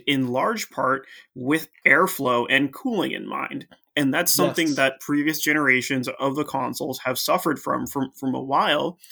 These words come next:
Speaker 1: And in large part, it's due to their, their shape and their size, is that these, these, at this point, these consoles are basically using P C parts and then trying to squeeze them into as small of a box as possible, or at least as thin of a box as possible, because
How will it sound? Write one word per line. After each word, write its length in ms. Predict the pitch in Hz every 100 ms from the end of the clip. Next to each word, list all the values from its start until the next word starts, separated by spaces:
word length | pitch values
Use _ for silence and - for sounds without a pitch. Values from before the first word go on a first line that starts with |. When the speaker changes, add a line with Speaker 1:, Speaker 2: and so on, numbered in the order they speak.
| - - -
Speaker 1:
And 160 | 180
in 120 | 175 143
large 300 | 196 254 -
part, 240 | 135 135
it's 140 | -
due 240 | 143 135 156
to 100 | 151
their, 260 | 156 151 -
their 200 | 123 135
shape 400 | - 180 226 135
and 120 | 131
their 120 | -
size, 460 | - - 120 - 131
is 100 | 123
that 160 | 131
these, 180 | 147 208 -
these, 220 | 202 - -
at 140 | 131
this 140 | 233 -
point, 360 | 151 131 123 _ _ - _ _ _ _ _ -
these 220 | 175 -
consoles 520 | 143 170 220 - 120
are 120 | 123
basically 360 | 135 185 - 139
using 380 | 127 135 131 120
P 220 | - 151
C 220 | - 135
parts 540 | - 127 95 - - - _ _ -
and 160 | 135
then 120 | 135 151
trying 340 | 143 135 131
to 240 | 147 170 - _ - - _ - - _ - -
squeeze 520 | - - 165 175 175
them 120 | 160 147
into 180 | 135
as 140 | 127 123
small 380 | - - 131 135
of 80 |
a 60 | 131
box 360 | 135 143 139 131
as 120 | -
possible, 420 | 135 127 - 127
or 240 | 139 135
at 80 | 131
least 220 | 143 135 139
as 240 | 139 -
thin 220 | - 175
of 100 | 147
a 40 | 127
box 300 | 135 - -
as 120 | -
possible, 480 | 143 135 143 143 143
because 500 | 147 151 143 151